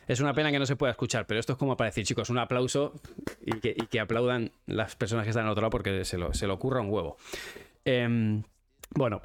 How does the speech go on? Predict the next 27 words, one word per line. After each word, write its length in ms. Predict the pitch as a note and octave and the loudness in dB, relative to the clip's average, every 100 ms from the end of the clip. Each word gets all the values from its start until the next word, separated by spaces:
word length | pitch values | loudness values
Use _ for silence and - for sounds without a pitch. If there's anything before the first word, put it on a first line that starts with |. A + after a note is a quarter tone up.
| - | -6
eh, 840 | - B2 A#2+ A2+ A2 G#2+ G#2 G#2 G2+ - - | -2 0 0 0 0 0 0 0 -2 -6 -8
eh, 200 | - - - | -6 -4 -2
cuando 220 | B2 B2 | 0 0
jugamos, 420 | C3+ D#3+ F3+ - | 0 0 0 0
em, 800 | D3+ C#3+ C#3+ C3+ B2 A#2+ A2+ G2 | 2 2 2 2 2 0 0 0
un 80 | B2 | 0
partido, 540 | A2+ G2 C3 A2 - _ | 0 2 2 2 -2 _
cuando, 360 | E2+ F2+ F2 E2 | -2 0 0 -2
cuando 200 | F2+ F2+ | -2 0
vamos 220 | G#2+ A2 | 0 0
a, 480 | G#2 G2 G2 F#2+ F#2 | 0 0 0 0 -2
a, 760 | - G2 F#2+ F#2 F#2 F#2 F#2 | -4 -2 -2 -2 -2 -2 -2
a 100 | - | -2
jugar, 340 | G#2 G#2 A#2 - | -2 0 0 0
pues 180 | G#2+ - | -4 0
claro, 300 | B2 A2 F#2 | 0 2 2
en 60 | |
el 80 | F#2+ | 2
caso 180 | A#2 B2+ | 0 0
de 60 | |
los 80 | A#2+ | 0
profesionales 440 | B2+ A2+ A#2 B2+ A#2 | 0 0 0 0 2
ya 120 | A#2 | 0
sabemos 340 | A#2+ A#2 G#2 | 0 0 0
contra 240 | - G#2+ G#2+ | -2 0 0
quién 140 | A#2 | 0
jugamos 440 | A#2 A#2 C3 C#3 | 2 2 2 -2